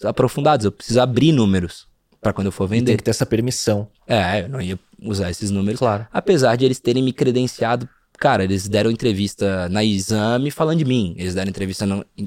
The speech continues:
Speaker 2: É
Speaker 1: eles
Speaker 2: que como eles tinham incentivo alinhado, né, que eram sócios agora,
Speaker 1: É.
Speaker 2: então tinham mais
Speaker 1: Não, não.
Speaker 2: motivo.
Speaker 1: Isso antes.
Speaker 2: Ah.
Speaker 1: Então, assim, eles já foram, eles já eram caras que estavam
Speaker 2: Que legal,
Speaker 1: fazendo.
Speaker 2: cara.
Speaker 1: É, bem
Speaker 2: Ah,
Speaker 1: legal.
Speaker 2: ah.
Speaker 1: Assim, eles eram caras que,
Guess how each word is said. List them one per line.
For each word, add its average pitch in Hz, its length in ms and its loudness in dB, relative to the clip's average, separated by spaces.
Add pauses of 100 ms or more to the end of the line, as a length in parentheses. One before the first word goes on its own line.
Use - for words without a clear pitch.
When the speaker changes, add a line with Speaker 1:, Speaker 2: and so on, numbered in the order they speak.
Speaker 2:
É 123 60 0
Speaker 1:
eles 180 100 2
Speaker 2:
que 175 80 -4
como 202 220 2
eles 185 160 -2
tinham 151 160 0
incentivo 135 460 0
alinhado, 120 520 2
né, 113 140 0
que - 120 -6
eram 110 140 -4
sócios 120 500 -2
agora, 131 440 4
Speaker 1:
É. 113 300 2
Speaker 2:
então 135 360 2
tinham 143 220 -4
mais 139 160 4
Speaker 1:
Não, 240 80 6
não. 240 100 6
Speaker 2:
motivo. 180 220 -4 (180)
Speaker 1:
Isso 170 240 0
antes. - 560 0
Speaker 2:
Ah. 147 320 -10 (440)
Speaker 1:
Então, - 180 2
assim, - 160 2
eles 156 100 4
já 160 140 4
foram, 165 400 4
eles 127 160 2
já 151 100 4
eram 170 180 2
caras 113 460 0
que - 220 -2
estavam 101 260 0
Speaker 2:
Que 101 100 0
legal, - 80 2 (100)
Speaker 1:
fazendo. 98 180 0
Speaker 2:
cara. 110 140 -6
Speaker 1:
É, 98 120 0
bem 113 160 4
Speaker 2:
Ah, 151 60 4
Speaker 1:
legal. 104 360 2
Speaker 2:
ah. 120 140 -4
Speaker 1:
Assim, 110 220 0
eles 104 160 0
eram 120 160 0
caras 135 260 -4
que, 139 400 -4